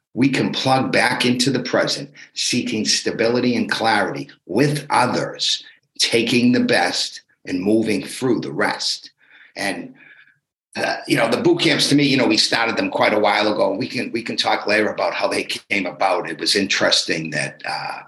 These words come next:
Tracy Conley and, uh, Denise Feeney were, um, at the boot camp, and they were some of the, uh, original boot campers back in, um, I think particularly Tracy was in the first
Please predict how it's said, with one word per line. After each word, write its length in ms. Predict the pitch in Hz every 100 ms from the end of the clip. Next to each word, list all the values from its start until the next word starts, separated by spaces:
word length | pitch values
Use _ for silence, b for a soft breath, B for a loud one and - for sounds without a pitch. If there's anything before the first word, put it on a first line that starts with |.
| _ _ _ _ _
Tracy 460 | - 101 101 82 78
Conley 760 | - 95 90 90 92 85 82
and, 360 | 82 76 71 -
uh, 360 | - - - - - _ B B B B _
Denise 400 | 92 90 101 -
Feeney 460 | - 113 101 95 85
were, 420 | 76 85 80 -
um, 560 | - - - - - - _ _ _ _ _ _ _ _
at 120 | 104 -
the 60 |
boot 220 | 101 175
camp, 280 | - 90 85 -
and 140 | 98
they 100 | 104
were 80 | 117
some 280 | - 110 107
of 80 | 92
the, 200 | 98 95
uh, 320 | 87 85 82 -
original 600 | 98 113 113 110 107 98
boot 320 | - - 135
campers 560 | - 87 - 67 - - _ _
back 400 | 104 98 - -
in, 300 | 92 85 85
um, 540 | 90 85 80 73 73 -
I 40 |
think 240 | - 123 120
particularly 440 | 123 123 - -
Tracy 380 | - 95 107 104
was 140 | 82
in 100 | 73
the 80 | 71
first 560 | 71 87 78 - -